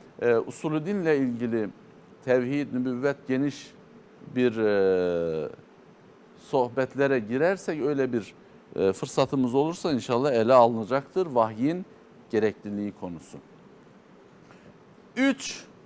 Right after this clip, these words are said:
aklın bilgi kaynaklarının çok olması,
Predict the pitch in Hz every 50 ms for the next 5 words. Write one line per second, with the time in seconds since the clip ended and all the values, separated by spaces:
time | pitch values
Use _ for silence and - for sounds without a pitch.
0 | - - - - - - - - - - - - 143 156 156 - - 185 196 226
1 | 262 285 285 262 - - - - 135 151 147 147 151 143 180 180 - 175 147 139
2 | 135 139 135 127 - 139 131 123 120 127 131 151 185 214 - - 202 185 180 160
3 | 135 120 107 101 92 87 - - 95 76